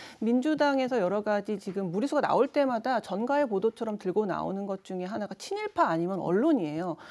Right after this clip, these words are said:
이건 다 친일파들의 문제다라는 식으로 아까도 그 이제 윤석열 후보의 돌상 사진에 해프닝이 있었고,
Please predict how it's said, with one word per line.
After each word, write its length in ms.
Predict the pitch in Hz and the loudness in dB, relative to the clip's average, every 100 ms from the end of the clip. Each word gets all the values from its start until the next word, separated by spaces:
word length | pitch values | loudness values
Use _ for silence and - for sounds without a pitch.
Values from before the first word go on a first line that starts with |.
| - - | -10 -2
이건 260 | 214 262 | 2 2
다 100 | 208 | 0
친일파들의 880 | 180 359 403 403 330 302 233 202 190 | -2 -4 -4 -2 2 2 2 0 0
문제다라는 600 | 170 180 208 202 175 170 | -2 0 0 0 -2 -4
식으로 260 | 165 170 175 | -4 -6 -6
아까도 360 | 156 - 180 | -6 -6 -6
그 240 | 170 180 170 - - - | -4 -4 -4 -8 -16 -10
이제 120 | 180 | -6
윤석열 1040 | 180 190 190 190 196 127 - - 196 196 | -4 -2 -2 -2 -4 -4 -6 -4 -2 -2
후보의 500 | 185 262 247 208 196 | -2 0 2 2 2
돌상 540 | 175 214 220 214 185 175 | 4 4 6 4 2 -2
사진에 560 | 214 208 190 180 165 | -4 -4 -2 -2 -2
해프닝이 420 | 220 - 294 240 | -4 0 0 2
있었고, 640 | 156 - 180 - 233 302 | -2 -4 -6 -6 -6 -6